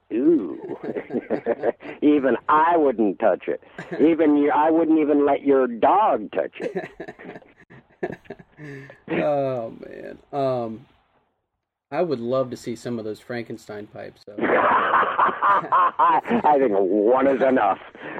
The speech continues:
Speaker 1: Yeah, you, you get the general idea when they're, you know, you look at the inside of it and you can't tell. Well, at some point, it looks like they took a blowtorch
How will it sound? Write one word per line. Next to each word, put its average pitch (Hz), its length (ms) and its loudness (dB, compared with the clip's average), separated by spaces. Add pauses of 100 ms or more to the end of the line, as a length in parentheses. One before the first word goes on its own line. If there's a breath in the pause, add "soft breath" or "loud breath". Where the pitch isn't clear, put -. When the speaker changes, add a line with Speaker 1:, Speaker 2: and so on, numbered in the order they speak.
Speaker 1:
Yeah, 127 240 4
you, 127 240 4 (180)
you 185 80 4
get 170 160 2
the 151 80 0
general 131 360 4
idea 110 680 4
when 104 160 2
they're, 95 200 4
you 113 200 2
know, 92 220 2 (260 loud breath)
you 107 120 4
look 107 200 2
at - 60 -2
the 92 200 2
inside 110 460 2
of 90 120 2
it 92 120 2
and 80 100 -8
you 87 80 0
can't 135 380 0
tell. 113 240 4
Well, 101 380 2 (300 loud breath)
at 101 120 2 (140)
some 190 220 4
point, 123 480 2 (480 loud breath)
it 110 140 2
looks 131 340 2
like 139 200 4
they 117 100 2
took - 200 -4
a 104 40 2
blowtorch 117 680 2